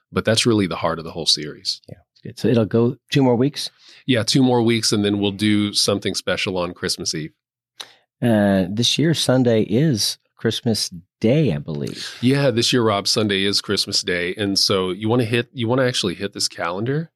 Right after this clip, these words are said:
Speaker 2: Yes, walk us through, beginning with, uh, if you will, please, December eleventh.
Speaker 1: Yeah, so December eleventh, this coming weekend, actually, we have a New Year reception following service.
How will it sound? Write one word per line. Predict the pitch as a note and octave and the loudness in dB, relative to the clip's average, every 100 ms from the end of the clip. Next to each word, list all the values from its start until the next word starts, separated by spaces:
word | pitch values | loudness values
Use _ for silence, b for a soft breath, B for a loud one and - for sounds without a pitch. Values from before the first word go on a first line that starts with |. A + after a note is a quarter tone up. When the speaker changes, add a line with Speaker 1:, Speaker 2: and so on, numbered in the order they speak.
| _ | _
Speaker 2:
Yes, | A#2 A2 - | 0 0 2
walk | D#3 B2 | 0 0
us | |
through, | - F#2+ | -2 0
beginning | G#2 C3 B2 G2+ | 2 4 4 4
with, | F#2+ G2 - - | 4 0 -4 -4
uh, | F#2 E2+ E2+ | 2 2 0
if | - | 0
you | |
will, | F#2+ F#2 | 0 0
please, | - F2+ | -2 -4
December | - E2+ - G#2 G2 F#2+ | -2 -2 0 2 2 -2
eleventh. | F2 D#2 E2 E2+ - - - B B B | -4 -4 -2 -2 -4 -8 -16 B B B
Speaker 1:
Yeah, | B2 C3 | -2 0
so | - G2+ | 2 2
December | F#2 G2 C3+ C3+ | 0 0 2 2
eleventh, | A2+ G#2 G2+ G2 - | 2 2 0 -4 -6
this | A2 F#2+ - - | -4 -2 -2 -2
coming | C#3 D3 C3 | 0 4 4
weekend, | A2+ G2 F#2+ | 2 0 -2
actually, | F2+ F2+ G#2 F#2 | -2 -2 -2 0
we | G2+ | 0
have | G#2 F#2+ | -2 -2
a | |
New | F#2+ G2+ A2+ | 0 2 2
Year | A2+ A2 A2+ A2+ A2 b b - | 2 0 2 0 -2 b b -6
reception | G2 - G2+ G2 - A#2+ B2+ - _ | -2 0 0 -2 -2 -2 -4 -10 _
following | - F#2 G#2 B2+ C#3 | -4 -2 2 2 2
service. | B2 F#2+ E2+ G2 - | 2 0 -2 -2 -2